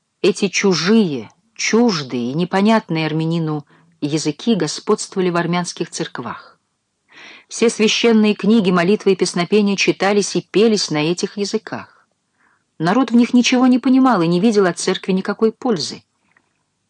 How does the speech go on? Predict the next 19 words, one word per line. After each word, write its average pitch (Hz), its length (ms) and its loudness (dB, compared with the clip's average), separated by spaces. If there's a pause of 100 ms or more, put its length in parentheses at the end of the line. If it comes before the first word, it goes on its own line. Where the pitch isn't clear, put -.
Это 147 200 0
и 175 80 4
было 247 240 4
причиной 190 500 0
той 190 240 2
исключительной 202 800 0
медлительности, 190 960 0 (460)
с - 120 -8
какой 143 240 0
христианство 156 920 -4
распространялось 143 840 -6
в 156 60 -6
Армении. 151 540 -6 (1400)
Армянский 220 580 2
язык 214 360 2
сохранялся 208 680 0
в - 40 -10
старых 214 500 0
языческих 190 680 -2